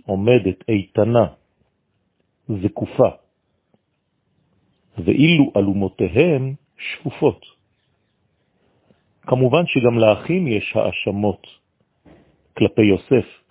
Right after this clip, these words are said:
יהודה אומר לו, "כי כמוך כפרעה, אתה עוד מלך אחד בעולם שאינו עסוק אלא בבניין העולם החומרי."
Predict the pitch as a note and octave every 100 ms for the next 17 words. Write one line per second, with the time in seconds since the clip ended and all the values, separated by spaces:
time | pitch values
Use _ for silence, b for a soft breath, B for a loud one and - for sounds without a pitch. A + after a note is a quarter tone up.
0 | _ _ _ _ _ _ _ _ _ _
1 | _ _ _ B2 G2+ G2+ B2+ C3+ B2+ D3+
2 | A#2+ G#2+ - G#2+ - A2 G#2 A2+ C3 -
3 | B2 - A2+ - F#2 A#2 G2+ - _ _
4 | _ _ _ _ _ _ _ _ _ _
5 | G#2+ - D3 C#3 - C#3 D3+ A2 - _
6 | B2 C#3 C3+ - G2+ B2 A2 F#2 G2+ F#2+
7 | G#2 A2+ G2 F2 _ _ _ _ _ _
8 | - B2 - A2 A2 C3+ C#3+ A#2 - C#3
9 | - A#2 B2 A2 G#2 E2 F#2+ G2+ G#2+ A2+
10 | A#2 A#2 - - - F#2+ G2 G#2 G#2 G2
11 | A2 - G2+ G2 G2